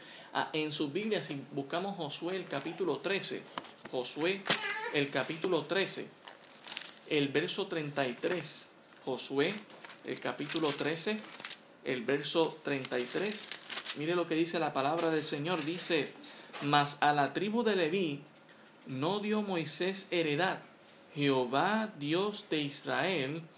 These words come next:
es la heredad de ellos, como él les había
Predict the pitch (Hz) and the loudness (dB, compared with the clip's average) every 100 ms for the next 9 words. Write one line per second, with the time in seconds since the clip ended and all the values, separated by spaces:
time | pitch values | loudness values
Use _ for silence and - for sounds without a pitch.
0 | - - - - 165 196 - 180 160 147 | -20 -20 -4 2 4 4 0 0 0 0
1 | 131 131 123 123 180 180 156 143 185 143 | 0 0 0 2 0 0 0 2 0 0
2 | 113 - - - - - 139 131 123 - | -6 -8 -14 -20 -6 0 2 2 -4 -2
3 | 180 240 262 - - 143 135 131 - 120 | 0 0 -4 -16 -10 -2 0 0 -2 -2
4 | 107 135 170 180 | -2 -2 -2 -2